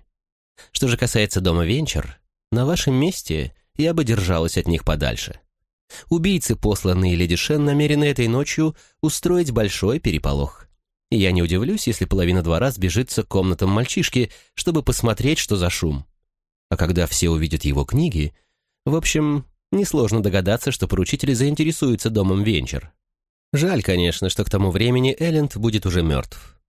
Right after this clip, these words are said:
Мы давно не видели публичной казни аристократа". "Комнаты Элленда", в отчаянии подумала Вин. "Он там,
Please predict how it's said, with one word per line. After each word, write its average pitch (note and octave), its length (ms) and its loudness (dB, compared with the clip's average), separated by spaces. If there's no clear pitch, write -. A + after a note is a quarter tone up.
Мы C3+ 160 2
давно A#2+ 340 2
не F3 120 0
видели F2+ 280 0
публичной F2 520 0
казни D#2 380 0
аристократа". D2+ 720 -2
"Комнаты F#2+ 580 0
Элленда", D#2+ 500 0
в D#2 120 0
отчаянии G#2+ 500 2
подумала F2 400 0
Вин. C#2+ 240 -2
"Он G2 160 2
там, C3+ 320 -2